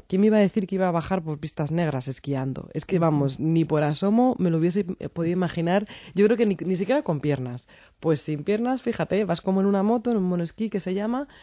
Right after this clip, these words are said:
Speaker 1: y coges una velocidad in-, increíble y te caes, pero te levantas
Speaker 2: Ujú.
Speaker 1: y ya está.
Speaker 2: Oye, ¿y ya hay otro libro en mente, o qué?
Speaker 1: Pues la verdad que a veces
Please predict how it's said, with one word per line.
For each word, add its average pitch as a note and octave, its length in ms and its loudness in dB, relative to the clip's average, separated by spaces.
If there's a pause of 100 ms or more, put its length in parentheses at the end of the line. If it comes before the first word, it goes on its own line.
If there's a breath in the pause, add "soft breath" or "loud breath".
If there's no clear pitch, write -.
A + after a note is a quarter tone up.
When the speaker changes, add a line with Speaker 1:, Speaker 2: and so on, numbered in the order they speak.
(260 soft breath)
Speaker 1:
y D#3+ 120 -4
coges E3+ 280 -4
una G3+ 140 0
velocidad F#3 560 -2
in-, F#3 300 -4
increíble A3+ 800 0
y A#3 60 -2
te D3+ 120 -4
caes, F#3+ 400 0
pero C#3+ 500 -2
te C3 80 -6
levantas C3+ 540 -6
Speaker 2:
Ujú. D3 320 -4
Speaker 1:
y C#3+ 60 -12
ya C3+ 80 -8
está. - 220 -16 (440 soft breath)
Speaker 2:
Oye, D#3+ 240 2
¿y D#3 200 0
ya E3 200 2
hay F3+ 260 0
otro F#3 200 0
libro G3 320 0 (160)
en G3 460 -4
mente, A3+ 420 0
o D#3 160 -12
qué? - 120 -2
Speaker 1:
Pues C#3+ 720 2
la C#3+ 120 0
verdad D3 240 2
que A#3 220 4
a G#3 120 4
veces G3+ 360 2